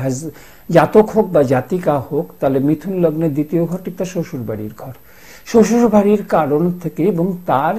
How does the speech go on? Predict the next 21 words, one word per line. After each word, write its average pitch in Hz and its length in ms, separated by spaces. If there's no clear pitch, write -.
সেই 202 180
দ্বিতীয় 175 360
ঘরে 151 180
মঙ্গল 143 340
থাকার 131 300
জন্য 127 260
দ্বিতীয়, 226 400
দ্বিতীয় 226 360
যদি 208 220
তার 165 220
একটি - 160
মারক 208 260
ঘর, 185 140
মিথুন 190 340
লগ্নের 196 320
দ্বিতীয় 190 340
ঘরটি 190 220
মারক, 190 260
কিন্তু 180 220
আমি 185 180
চন্দ্র 180 240